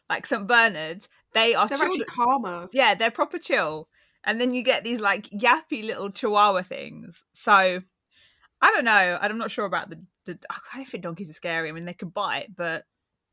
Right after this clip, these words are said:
Speaker 2: Have you ever been bitten by a donkey? I've been bitten by a horse and it hurts.
Speaker 1: No, I haven't. I haven't, but unless it's a thing that's just, like, a surprise.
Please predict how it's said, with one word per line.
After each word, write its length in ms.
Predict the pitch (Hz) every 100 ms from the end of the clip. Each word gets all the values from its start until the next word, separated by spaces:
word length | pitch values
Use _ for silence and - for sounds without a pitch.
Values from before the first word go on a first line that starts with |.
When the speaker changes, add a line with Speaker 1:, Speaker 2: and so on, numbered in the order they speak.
| _ _ _
Speaker 2:
Have 160 | 262
you 100 | 294
ever 140 | 294 320
been 160 | 302
bitten 200 | 277 269
by 140 | 247 196
a 40 |
donkey? 300 | 185 185 202
I've 140 | 202
been 160 | 208 277
bitten 280 | 302 277 254
by 160 | 240
a 60 | 196
horse 400 | 196 202 170 -
and 80 | 165
it 100 | - 180 - -
hurts. 840 | 202 170 135 104 _ - - - _ -
Speaker 1:
No, 180 | 190 160
I 420 | 151 147 165 170
haven't. 540 | 165 156 147 - - _ _ _ _ _
I 40 |
haven't, 480 | 165 170 156 147 147 _ _
but 220 | 156 - _ _ - -
unless 240 | 285 440
it's 120 | 440 370
a 40 |
thing 380 | - 294 214 180
that's 220 | 175 -
just, 180 | 226 220
like, 160 | 190
a 40 | 185
surprise. 760 | - 190 220 196 160 156 170